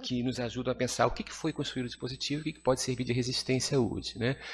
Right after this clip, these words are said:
É, começando pela vulnerabilidade, eu não vou me deter muito aqui, eu fi-, eu nem sabia se eu ia apresentar os slides ou não, porque eu não queria tomar muito tempo com,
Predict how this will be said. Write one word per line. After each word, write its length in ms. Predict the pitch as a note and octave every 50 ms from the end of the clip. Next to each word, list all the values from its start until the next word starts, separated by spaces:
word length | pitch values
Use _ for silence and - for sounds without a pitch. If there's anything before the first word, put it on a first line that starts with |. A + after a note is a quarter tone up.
| - - - - - - - - -
É, 480 | B2 A#2+ A#2 A2+ A#2 A#2 A#2 G#2+ G#2 -
começando 300 | - - C#3+ - D#3 C#3
pela 120 | D3 C#3+
vulnerabilidade, 720 | C3+ C#3 C3+ C3+ C3+ B2+ B2+ C3 C3+ C3 D#3 F3+ F3+ D#3+ D3+
eu 40 | D#3
não 60 | D3
vou 100 | C3+ C#3+
me 120 | C#3 C3+ B2+
deter 240 | A#2+ - - B2
muito 200 | A#2+ B2 A#2+ B2
aqui, 220 | A2+ - - D3 D#3
eu 80 | D3
fi-, 260 | - - - A#2+ A2 G2+
eu 80 | C3
nem 100 | C3+ D#3+
sabia 280 | D#3 - C3 A#2+ A#2+ A#2+
se 140 | - - B2
eu 60 | A#2+
ia 60 | A#2+
apresentar 420 | - A#2 A2+ A2+ A2 G2+ - A2+
os 80 | A2 G#2
slides 380 | G#2+ G2+ G#2 G#2+ G#2+ G#2+ G2+ G#2
ou 100 | G#2 G2+
não, 140 | A2+ B2+
porque 140 | C#3 - B2+
eu 20 | A#2
não 60 | A2
queria 180 | - G#2+ G#2+
tomar 160 | - G#2+ G#2 G#2
muito 200 | A2 - - -
tempo 300 | - G#2+ G2+ - - -
com, 320 | - A2 G#2+ G#2 G2